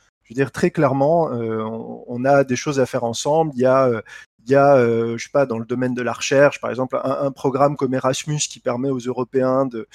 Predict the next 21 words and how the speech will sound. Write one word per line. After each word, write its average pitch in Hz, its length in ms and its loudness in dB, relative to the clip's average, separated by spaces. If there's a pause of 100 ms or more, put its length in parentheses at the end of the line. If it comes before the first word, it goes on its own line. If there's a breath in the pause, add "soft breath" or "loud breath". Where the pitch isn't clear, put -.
(220 loud breath)
aux 117 80 -14
jeunes 135 220 -4
Européens 135 580 2
d'aller 123 340 0
étudier 139 420 -4
dans 120 120 -4
toute - 180 -18
l'Europe. 131 300 0
Je - 60 -10
trouve 131 120 -20
que - 60 -16
c'est 117 100 -12
quelque 113 140 -18
chose 123 240 -10
de, 113 180 -14
de 120 100 -8
formidable. 127 680 0 (440 loud breath)
Mais 131 160 -2
après, 190 420 4
là 151 120 6
encore, 165 640 2